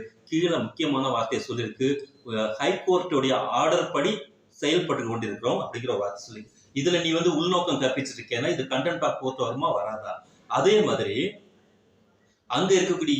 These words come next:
நேத்திக்கு வந்து அவ்வளவு வார்த்தை என்னமோ இவன் நெ-, வீராதி வீரன் மாதிரி நெஞ்ச பாந்து காட்டுற மாதிரி வந்துகிட்டு எந்த ஒரு இடத்துலயாவது அரசின் மீதுக்கு அப்படியே அள்ளி குமிச்சு கொட்டக்கூடிய இந்த அவதூறுகளுக்கு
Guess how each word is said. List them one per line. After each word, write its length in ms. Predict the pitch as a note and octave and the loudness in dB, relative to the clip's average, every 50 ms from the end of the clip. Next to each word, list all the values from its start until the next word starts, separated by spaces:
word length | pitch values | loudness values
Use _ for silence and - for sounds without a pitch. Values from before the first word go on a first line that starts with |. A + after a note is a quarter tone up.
| D#3 E3 | 0 0
நேத்திக்கு 380 | F3 G3+ G#3+ G#3 - - E3+ | 2 2 2 0 0 -2 -2
வந்து 180 | E3 G3+ G#3 G#3 D3+ | -2 0 0 -2 -2
அவ்வளவு 640 | - - - D3 - - C4 C4 B3 A3 F#3+ D3+ B2+ | -2 -4 -6 -8 -4 0 2 2 2 4 2 2 2
வார்த்தை 320 | C#3 D3 D#3 - F3 D#3 | 2 2 0 0 0 0
என்னமோ 480 | C3+ C3+ E3+ F#3 G3+ G3+ - - - - - | -2 -2 -2 -2 -2 -2 -2 -2 -6 -10 -12
இவன் 240 | B2+ B2 A#2+ A2 G#2+ | -10 -8 -6 -4 -2
நெ-, 180 | B2+ D#3 F3+ C#3+ | -2 -2 -2 -2
வீராதி 480 | - F3 F#3+ G#3 G#3 G#3 G3+ G3+ F3+ D3 | -2 -2 -2 -2 0 0 0 0 0 -2
வீரன் 380 | B2+ D3+ F#3+ G#3 G3 F3+ D3+ | -2 0 0 2 2 2 0
மாதிரி 200 | C3+ C3+ D#3 D#3 C#3+ | 0 0 0 -2 -2
நெஞ்ச 280 | A#2+ A#2+ D#3+ D#3 D3 C#3 | -4 -6 -4 -2 0 0
பாந்து 300 | - - C#3+ C#3 C3+ - | 0 -2 -4 -4 -6 -4
காட்டுற 280 | - C#3 C#3 C#3 C3+ C3 A#2+ | -4 -4 -2 -2 -2 -2 0
மாதிரி 220 | B2+ C3+ C3 B2 | 0 0 2 0
வந்துகிட்டு 380 | A#2 B2+ C3 - - - - A2 C3 C#3+ - - - - - - - | 0 -2 -4 -6 -6 -6 -4 -2 -2 -2 -4 -8 -14 -20 -20 -6 -2
எந்த 400 | C3+ D#3+ F#3+ G3+ G3+ G3 G#3+ F#3+ | 0 2 2 2 2 2 2 2
ஒரு 220 | F3 E3 D#3+ C#3 | 4 2 2 2
இடத்துலயாவது 800 | B2 B2+ C3 C3 - - E3+ D#3 C#3+ B2+ A2+ G#2 G#2 G#2 G2+ G#2 G#2+ - - - - - | 2 2 2 2 0 0 0 0 2 2 2 2 0 -2 -2 -4 -6 -6 -10 -16 -18 -12
அரசின் 720 | - G#2 A2+ C3 - G#3 G#3+ G#3+ G#3 - A3 G#3+ F#3+ F3 D#3 | -6 -2 0 2 2 4 4 2 2 2 2 2 2 2 2
மீதுக்கு 320 | D#3+ E3+ G3 F#3+ G3 F#3+ - | 0 0 0 0 0 0 0
அப்படியே 360 | - - - - G3 D#3 B2+ | -2 0 0 0 0 2 2
அள்ளி 280 | - - F3 F3+ G#3 G3+ - | 0 -2 -2 -4 -4 -6 -8
குமிச்சு 460 | - - F#3 F#3+ G#3 G3+ - - - - - | -8 -8 -6 -4 -4 -4 -4 -6 -8 -6 -4
கொட்டக்கூடிய 640 | C#3+ C3 C3 - F#3+ - - E3 D3+ D3+ D3 C#3+ C3+ - - - - | -4 -4 -2 -2 -4 -4 -2 -2 -2 0 0 0 0 -2 -4 -8 -6
இந்த 180 | C#3+ C#3+ C#3 C3 | -4 0 0 2
அவதூறுகளுக்கு 720 | A2+ - D3 E3 E3+ F3 E3 C#3+ C3 A#2+ A2 G2+ - A2+ | 2 2 2 2 2 2 2 2 2 0 0 -2 -6 -10